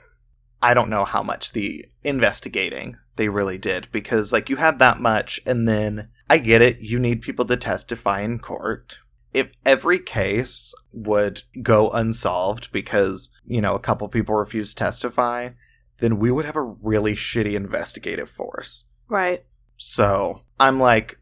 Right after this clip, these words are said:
Speaker 1: "Okay, well, if people aren't talking, what about the other evidence you have? You know, you know they had these plans, why didn't you get the plans from them?" And just with also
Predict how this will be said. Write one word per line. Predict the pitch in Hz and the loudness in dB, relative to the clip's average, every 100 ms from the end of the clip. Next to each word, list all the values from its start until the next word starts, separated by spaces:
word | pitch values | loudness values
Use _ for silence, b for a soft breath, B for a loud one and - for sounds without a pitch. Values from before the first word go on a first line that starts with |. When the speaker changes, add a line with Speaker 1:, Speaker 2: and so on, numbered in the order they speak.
| - | -12
Speaker 1:
"Okay, | 139 - 113 120 131 _ | -8 0 2 2 -4 _
well, | 123 120 | 0 0
if | |
people | 120 165 160 | 0 0 4
aren't | 139 113 | 2 2
talking, | - 143 139 127 110 - _ _ | 2 2 2 0 -2 -6 _ _
what | 120 120 | 4 8
about | 135 135 | 8 8
the | 131 | 4
other | 120 104 - _ _ - | 4 4 -2 _ _ -14
evidence | - 135 131 123 - 123 - | 0 2 4 2 0 -6 -8
you | 104 | -6
have? | 92 113 - - _ _ | -4 -6 -8 -14 _ _
You | - 127 | -2 0
know, | 123 | 2
you | 113 113 | 0 2
know | 127 139 | 4 6
they | 123 113 | 8 6
had | 147 147 | 4 2
these | 117 110 | 2 0
plans, | - 123 107 104 - b b | 0 0 2 -2 -8 b b
why | 107 113 117 | 2 4 4
didn't | 113 | 2
you | 113 | -4
get | - 110 | -2 -2
the | 104 | -4
plans | - 107 101 | -4 -4 -4
from | - - 101 95 | -6 -4 -4 -4
them?" | - - _ - | -8 -12 _ -2
And | 139 | 0
just | 139 147 - | 0 -4 -4
with | 113 120 131 | 2 4 6
also | 131 - 131 113 110 | 2 4 4 4 0